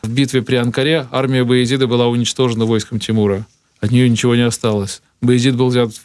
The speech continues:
плен и вскоре в плену скончался. В османском государстве воцарился хаос. Там началась гражданская война между сыновьями Баязида, и продолжалась эта война одиннадцать лет, до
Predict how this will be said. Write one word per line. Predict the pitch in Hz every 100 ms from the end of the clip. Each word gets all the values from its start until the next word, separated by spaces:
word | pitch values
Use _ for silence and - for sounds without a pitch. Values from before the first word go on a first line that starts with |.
| -
плен | 139 147 127
и | -
вскоре | 113 - 123 117 -
в | -
плену | 123 120
скончался. | 113 123 120 120 110 - 110 - _ _ _ _ _
В | 123
османском | 123 147 151 -
государстве | 127 131 139 156 - 127 - -
воцарился | 131 127 131 123
хаос. | 117 131 113 98 - -
Там | 110 110
началась | 104 127 123
гражданская | 117 123 123 123 - 117
война | 120 123 120
между | 110 110 110 107 _ _
сыновьями | - - 120 127 123
Баязида, | 113 123 123 127 156 123 - _ _ _ _
и | 113
продолжалась | 123 123 123 147 143 -
эта | 123 127 113 -
война | 120 120 123 113 -
одиннадцать | 120 120 131 120 - -
лет, | 123 107 - _ -
до | 107 131 123